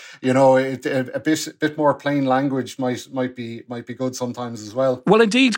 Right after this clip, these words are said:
Speaker 2: indeed, Cormac, and, and the, just the, just, just the last point on it, and this is not to be ad hominem or anything, uh, about Michael D, but there is a very important political concept at the centre of this, as Harry already mentioned,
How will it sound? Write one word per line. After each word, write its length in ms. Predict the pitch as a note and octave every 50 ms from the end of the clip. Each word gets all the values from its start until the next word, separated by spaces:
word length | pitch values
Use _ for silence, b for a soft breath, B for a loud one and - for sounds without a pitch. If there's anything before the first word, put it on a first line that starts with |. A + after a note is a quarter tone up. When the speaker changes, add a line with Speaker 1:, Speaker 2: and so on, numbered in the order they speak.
| - -
Speaker 2:
indeed, 260 | G#3 F#3+ G3 A#3 A3+
Cormac, 300 | - G#3+ G3+ E3+ C3+ A#2+
and, 160 | D#3 C#3+ D3
and 160 | D3 E3+ E3+ E3+
the, 80 | E3+
just 240 | D#3 E3+ F#3 F#3+ -
the, 140 | F#3+ D#3+ C#3+
just, 260 | C#3+ F3+ F#3+ - _
just 200 | - G#3+ A3 -
the 60 | -
last 280 | E3+ E3+ F#3 F#3 - -
point 260 | - E3 C#3+ C3 -
on 140 | C3+ A2 G#2+
it, 100 | G#2 A2
and 140 | A#2 A#2 C#3
this 120 | C#3 -
is 80 | C#3 C3
not 180 | C3+ B2+ C3
to 100 | - C3+
be 260 | A#2+ A2+ A2 G#2 A2+
ad 200 | - A#2 A2 G#2+
hominem 420 | - A#2+ A#2+ B2 A#2+ A#2 G#2+ G#2 G#2
or 80 | G#2
anything, 640 | G#2 G#2 G#2+ G#2+ G#2+ - A2+ G#2+ G2+ G2+ F#2+ F#2+ G2+ F#2+
uh, 240 | - - G#2+ G#2+ - -
about 200 | B2+ A#2 A2 -
Michael 260 | A2 G#2+ A2 - A2+
D, 160 | A2 E3+ E3+
but 200 | D3+ C#3 - - - -
there 120 | - D#3+
is 100 | E3+ D#3
a 40 | E3+
very 180 | F3 A#3+ A#3+ G3+
important 880 | E3+ D3 - E3 E3 F3+ - B2 A#2 G2+ - _ _ _ - - - - _ _ _ _ _ _
political 340 | - C#3+ C#3 B2 - A#2+ G#2
concept 460 | - B2+ B2+ A#2+ - - G2 - -
at 140 | G2+ G2 -
the 120 | G#2 F#2+
centre 300 | F#2 - - G#3+ - D#3+
of 100 | B2+ G#2
this, 180 | A2+ G2 F#2 -
as 120 | F#2+ A2+
Harry 260 | A#2 A#2+ A2+ A#2 A2
already 300 | G#2+ G2 G2+ G2 G2 G2
mentioned, 440 | G#2+ C3+ F#3 G3 F3+ - C#3 B2